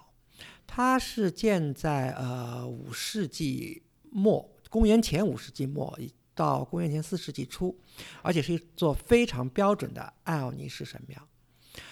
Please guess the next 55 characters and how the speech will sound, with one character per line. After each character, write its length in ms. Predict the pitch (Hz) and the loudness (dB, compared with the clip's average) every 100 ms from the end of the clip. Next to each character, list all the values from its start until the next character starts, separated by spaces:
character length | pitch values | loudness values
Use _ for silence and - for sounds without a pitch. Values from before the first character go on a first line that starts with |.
| - - | -12 -2
而 100 | 170 | 0
且 80 | |
特 120 | 156 233 | 4 6
别 120 | 185 | 6
精 200 | 233 247 | 6 4
彩 220 | 170 123 | 2 -2
的 80 | 123 | -2
是 140 | - | -2
呢， 100 | 139 | -2
就 180 | 127 147 | 0 0
这 160 | 139 147 | 2 0
个 80 | |
神 200 | 131 131 151 | 0 0 2
庙 160 | 165 | 2
在 320 | 143 - 147 | 0 -2 -2
这 100 | 127 | -2
个 80 | 135 | -4
檐 380 | 127 127 110 139 | -2 -4 -2 -2
部 240 | 165 233 143 | 0 2 2
啊， 120 | - | 2
它 140 | - | -2
是 80 | 147 | -2
满 280 | 135 113 - - | -2 -2 -6 -4
雕 240 | 180 190 202 | 2 4 4
了 100 | 143 | 4
那 120 | 131 | 0
个 80 | 131 | -4
长 380 | - 127 135 | -8 -6 -6
篇 300 | 160 196 190 | -2 0 2
的 240 | 180 131 - - - - | 2 0 -2 -14 -18 -12
叙 220 | - 233 | 0 2
事 160 | 180 165 | 2 0
性 160 | 151 143 | 0 0
的 80 | |
一 80 | 131 | 0
个 60 | 135 | -4
浮 200 | - 143 | -8 -6
雕。 300 | 143 139 - _ _ - - - - | -4 -4 -6 _ _ -20 -20 -20 -8
呃， 300 | - 151 143 | 0 2 2
题 180 | - 233 | 2 0
材 240 | - 160 | 2 2
就 140 | 175 196 | 4 2
是 100 | 151 | 2
这 160 | 160 | -4
个 180 | 135 135 | -2 -4
在 160 | 135 139 | -2 -4
小 220 | - 113 | -4 -4
亚 140 | 151 | -2
地 160 | 147 165 | -2 -4
区 340 | - 156 156 - - - - _ | -2 -2 -2 -6 -20 -20 -20 _
非 120 | 196 | 2
常 200 | 160 151 | 4 4
流 160 | 127 156 | 2 0
行 260 | - 127 | -2 -4
的， 220 | 135 135 | -2 -4